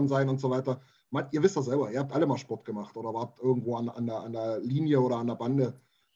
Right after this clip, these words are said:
Manchmal ist es einfach auch nur eine, eine Schulter auf die Hand, die dir sagt, „Digga, Kopf hoch,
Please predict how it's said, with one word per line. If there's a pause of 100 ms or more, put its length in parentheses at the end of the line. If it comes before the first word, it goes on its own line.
(840)
Manchmal
ist
es
einfach
auch
nur
eine,
eine
Schulter
auf
die
Hand,
die
dir
sagt, (320)
„Digga,
Kopf
hoch,